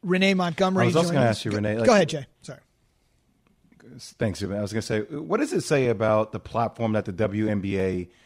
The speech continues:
Speaker 2: has? Like, you guys, like, even a month before Colin Kaepernick took a knee in two thousand sixteen,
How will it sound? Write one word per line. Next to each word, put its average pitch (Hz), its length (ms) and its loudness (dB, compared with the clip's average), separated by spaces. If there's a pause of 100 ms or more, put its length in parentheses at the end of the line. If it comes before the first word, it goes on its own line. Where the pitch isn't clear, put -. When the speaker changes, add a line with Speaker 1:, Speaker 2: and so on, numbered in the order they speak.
(220)
Speaker 2:
has? 98 460 0
Like, 90 160 -10
you 170 120 0
guys, 143 500 2 (100)
like, 123 200 -6
even 214 200 0
a 131 80 2
month 147 400 0
before 131 440 0
Colin 120 320 0
Kaepernick 113 420 0
took - 160 -6
a 110 60 -4
knee 107 160 0
in 104 80 -2
two 110 80 -8
thousand 101 280 -2
sixteen, 104 720 -4